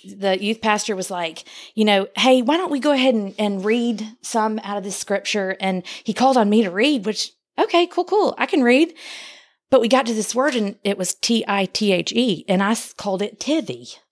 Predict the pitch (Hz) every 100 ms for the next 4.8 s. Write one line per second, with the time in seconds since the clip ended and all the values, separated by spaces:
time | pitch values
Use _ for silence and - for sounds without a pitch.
0 | _ _ - - 320 269 254 392 466 254
1 | 339 359 285 349 - - - 269 226 220
2 | 220 370 403 220 170 156 - 165 156 -
3 | - - - - - 233 233 269 247 226
4 | 269 254 247 302 196 185 214